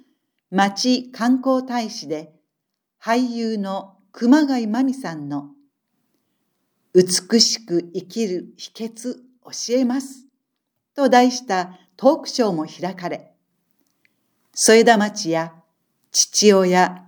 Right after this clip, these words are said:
母親との思い出、熊谷さんが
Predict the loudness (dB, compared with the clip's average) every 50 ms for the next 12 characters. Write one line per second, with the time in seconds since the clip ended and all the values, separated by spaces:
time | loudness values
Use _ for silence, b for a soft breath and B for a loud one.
0 | _ _ _ -6 -6 -2 0 2 4 6 6 6 4 4 4 2 4 4 4 2
1 | 2 0 0 -2 -2 -4 -4 -6 -6 -6 -10 -18 -20 _ _ _ _ _ _ _
2 | _ _ _ _ _ _ _ _ _ _ _ _ _ _ _ 4 8 8 8 8
3 | 8 4 2 0 0 -2 -4 -4 -2 -2 -4 -4 -4 -6 -10 -18